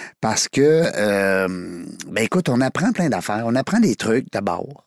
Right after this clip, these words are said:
Ça, c'est sûr. C'est le soixante pour cent des commentaires que je reçois, c'est parce que les gens ont appris.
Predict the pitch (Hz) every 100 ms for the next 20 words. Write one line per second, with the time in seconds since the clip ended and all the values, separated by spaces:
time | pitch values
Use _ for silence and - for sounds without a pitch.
0 | _ - 139 123 104 104 - - 113 104
1 | - _ - _ - - - 196 254 226
2 | 143 - 160 170 175 - 117 123 117 143
3 | 156 127 135 139 131 110 104 90 101 110
4 | 143 _ - - - - - - - -
5 | 113 123 110 143 139 123 107 127 139 -
6 | 117 120 127 135 - - 139 - 127